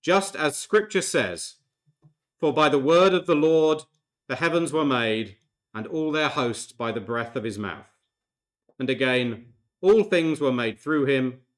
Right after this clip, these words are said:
and without him was made not a thing.'" Another witness is provided by Irenaeus' younger contemporary, Theophilus of Antioch, who emphasizes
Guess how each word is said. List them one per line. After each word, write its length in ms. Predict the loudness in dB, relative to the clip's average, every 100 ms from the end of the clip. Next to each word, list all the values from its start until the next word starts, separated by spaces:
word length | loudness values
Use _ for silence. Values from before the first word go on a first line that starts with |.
| -8
and 140 | -4
without 380 | -2 0 -2 -4
him 420 | -4 -4 -8 _ _
was 160 | -8
made 540 | -6 -4 -2 -4 -6 _ -12
not 220 | -10 -10
a 40 |
thing.'" 380 | -14 -14 -14 -16 _ _ _ _ _ _ _ _ _ _ _ _ _ _ _ _ _ _ _ _ _
Another 340 | 2 4 6
witness 600 | 4 0 0 0 -2 -12 _ _
is 120 | -10
provided 520 | -2 2 4 4 0 2
by 200 | 0 2
Irenaeus' 760 | 2 4 4 4 2 0 -2
younger 400 | 0 2 4 2
contemporary, 680 | 0 -2 0 0 0 -2 -4
Theophilus 720 | -2 -2 -2 -2 -2 -2 -6 _ _
of 100 | -2
Antioch, 520 | 2 2 2 -2 -4 -12 _ _ _ _ _ _ _ -20 _ _
who 120 | 2
emphasizes 920 | 4 0 -4 0 4 4 4 2 0